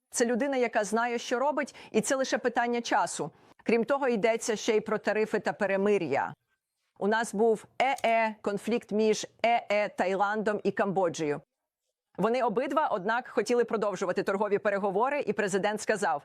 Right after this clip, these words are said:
"Я не буду з вами говорити про тарифи і торгівлю, доки ви не припините бойові дії". І як ти думаєш, що ми маємо зараз, Гарріс? Перемир'я. Отже, дивіться, це Америка, яка через Дональда Трампа знову утверджує себе як світову силу.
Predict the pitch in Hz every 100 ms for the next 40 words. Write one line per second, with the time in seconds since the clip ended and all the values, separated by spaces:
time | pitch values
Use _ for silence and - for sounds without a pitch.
0 | - - - 226 277 254 311 240 233 240
1 | 226 214 208 214 208 185 202 202 196 208
2 | 196 180 190 175 208 240 269 262 - -
3 | 202 254 254 233 226 226 220 - 208 165
4 | 180 180 180 180 175 180 160 110 - _
5 | - 196 240 - 220 233 214 - 226 214
6 | 190 175 175 165 151 156 135 131 139 127
7 | 85 - - _ _ _ _ - 156 147
8 | 127 110 131 - _ _ _ _ _ 208
9 | 214 226 214 190 - 143 - 214 214 208
10 | 202 214 277 294 330 330 - 208 202 226
11 | 226 254 220 202 165 214 226 214 214 226
12 | 226 233 226 180 190 214 240 254 202 -
13 | 190 208 185 208 196 190 175 180 202 185
14 | - 180 - 175 180 - 185 151 131